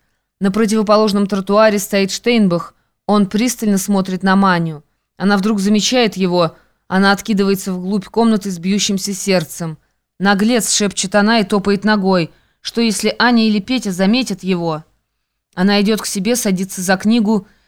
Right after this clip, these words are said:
Через минуту встаёт, сгорает любопытство и тревоги. Напевая, возвращается она в столовую и останавливается.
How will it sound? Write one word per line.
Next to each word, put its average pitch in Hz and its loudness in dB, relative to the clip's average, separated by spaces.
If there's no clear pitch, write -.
Через 214 -4
минуту 240 2
встаёт, 226 0
сгорает 196 2
любопытство 190 -2
и 190 2
тревоги. 185 0
Напевая, 208 4
возвращается 196 0
она 196 2
в 190 -4
столовую 208 0
и 202 0
останавливается. 175 0